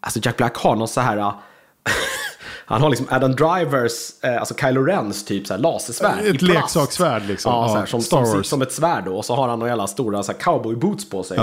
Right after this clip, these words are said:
Speaker 1: Det är någon scen när de precis träffas. Det är precis innan de börjar slåss, tror jag,
Speaker 2: Ja.
Speaker 1: i filmen. Han jagar ju rätt på det här, den här, han ska ju spela, det är en som är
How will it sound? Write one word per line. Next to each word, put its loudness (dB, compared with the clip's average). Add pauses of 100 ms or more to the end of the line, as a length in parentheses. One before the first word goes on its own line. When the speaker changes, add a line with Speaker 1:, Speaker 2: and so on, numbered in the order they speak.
Speaker 1:
Det 2
är 0
någon -2
scen -2
när 0
de 0
precis -2
träffas. 0 (540)
Det 4
är 6
precis 2
innan 2
de 0
börjar 2
slåss, -2
tror 0
jag, 0
Speaker 2:
Ja. 4
Speaker 1:
i 2
filmen. -2
Han 2
jagar 2
ju 2
rätt -4
på 4
det 4
här, 0
den -6
här, -2 (400)
han -4
ska -4
ju 0
spela, 0
det 2
är 4
en 0
som 0
är 0